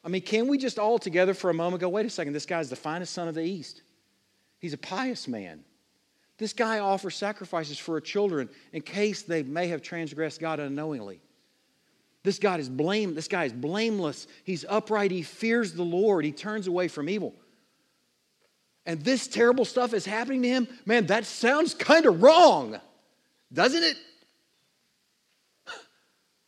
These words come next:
Man, especially if somebody that reads a book of Proverbs, you're like, "Whoa, wait a minute. Let's see what happens in the next little window into the throne room." Okay, we'll move through this one quickly,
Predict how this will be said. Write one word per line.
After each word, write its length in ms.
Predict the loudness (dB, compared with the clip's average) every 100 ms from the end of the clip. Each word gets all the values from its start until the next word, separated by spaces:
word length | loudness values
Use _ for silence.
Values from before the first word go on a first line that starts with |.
| _ _ _ _ -18 -10
Man, 300 | -8 -8 -12
especially 580 | -14 -8 -6 -4 -2 -4
if 60 |
somebody 380 | -4 -6 -4 -6
that 120 | -8 -14 _ _
reads 240 | -12 -10 -8
a 40 |
book 200 | -8 -8
of 60 | -12
Proverbs, 720 | -14 -14 -12 -12 -12 -18 -20
you're 100 | -20
like, 160 | -20 -20 -20
"Whoa, 580 | -20 -18 -12 -12 -14 -20 _ _ _ _ _ _ _ _ _
wait 320 | -16 -10 -10
a 80 | -10 -14 -20 -18
minute. 540 | -16 -16 -18 _ -20 _ _ _ _ _ _ _ _ _ _ _ _ _ _ -16
Let's 120 | -12
see 200 | -8 -4
what 180 | -4 -6
happens 380 | -10 -12 -14
in 80 | -14
the 100 | -16
next 340 | -16 -16 -14 -10
little 220 | -10 -10
window 540 | -12 -12 -12 -12 -12
into 300 | -16 -18 -20
the 100 | -20
throne 400 | _ -18 -16 -18
room." 260 | -20 -20 _ _ _ _ _ _ _ _
Okay, 120 | -12 -10
we'll 120 | -6
move 220 | -6 -6
through 140 | -8
this 220 | -10 -12 -16
one 80 |
quickly, 380 | -16 -16 -16 -20